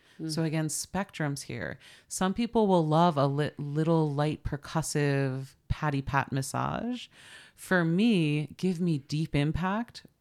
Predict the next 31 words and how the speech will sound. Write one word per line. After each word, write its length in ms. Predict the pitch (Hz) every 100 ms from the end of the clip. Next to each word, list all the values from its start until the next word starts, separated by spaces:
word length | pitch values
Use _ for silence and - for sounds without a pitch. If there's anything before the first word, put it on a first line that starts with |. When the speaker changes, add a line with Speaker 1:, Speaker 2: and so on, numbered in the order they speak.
| _
Speaker 2:
or 160 | 143
go 180 | 123 127
home. 300 | 120 - 139 - _ _ _ _ _
Right? 280 | 139 143 170
I 140 | - 160
like 200 | 175 170
to 100 | 151
start 600 | - - - 147 151 -
big 340 | 151 139 135 -
and 180 | 143
thuddy. 560 | - - 147 135 123 120 - - -
I 100 | 143
wanna 200 | 151 147
feel 400 | - 165 156 147
it, 160 | 107
like, 180 | 135 127
reverberate 920 | 139 127 123 135 139 131 123 71 - _ _ _
in 100 | 139
my 160 | 131 123
body. 640 | 120 110 123 147 - 233 - - - - -
And 200 | 170 170
really 200 | 175 160
light 360 | 156 202 220
touch 420 | - 147 120 -
feels 420 | - 160 151 143 143
almost 300 | 143 147 -
ticklish 640 | 277 214 147 - - - 143
and 340 | 139 135 135
distracting 720 | 143 - - 240 - 143 123
to 120 | -
me. 340 | 78 - -